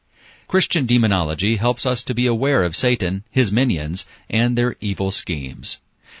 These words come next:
Some important issues in Christian demonology are, what does the Bible say about demons? The Bible indicates that demons are fallen angels,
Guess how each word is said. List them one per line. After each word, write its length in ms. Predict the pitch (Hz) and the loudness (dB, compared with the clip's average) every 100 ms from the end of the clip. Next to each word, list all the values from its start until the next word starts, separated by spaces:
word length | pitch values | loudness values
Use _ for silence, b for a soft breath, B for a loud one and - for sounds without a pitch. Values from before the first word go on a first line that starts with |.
| B | B
Some 180 | - 180 | -2 0
important 480 | 147 117 156 - 107 | 2 2 0 0 0
issues 420 | 123 - 80 92 | 0 2 0 0
in 80 | 120 | -2
Christian 380 | - 120 - 101 | 0 -2 -2 -2
demonology 720 | 107 107 95 98 82 85 90 | 0 0 0 0 -2 -2 -4
are, 420 | - 101 73 71 - _ _ _ | -2 -2 -2 -4 -6 _ _ _
what 180 | 117 151 | 0 2
does 220 | 196 156 | 0 -2
the 80 | 127 | -2
Bible 320 | 117 120 131 | 0 0 0
say 280 | - 143 113 | -2 0 0
about 300 | 78 80 78 | 0 -2 -2
demons? 560 | 117 98 67 64 - - _ _ _ | 0 0 -2 -8 -10 -10 _ _ _
The 80 | - | -4
Bible 380 | 85 101 139 117 | 2 2 4 2
indicates 520 | 156 143 - 78 - | 2 0 0 -4 -4
that 200 | - 104 | -4 -4
demons 380 | 104 135 143 139 | 0 0 0 0
are 120 | 117 | 0
fallen 440 | 107 - 127 123 104 | 0 -2 0 0 0
angels, 580 | 101 95 73 60 - | 0 -2 -4 -8 -10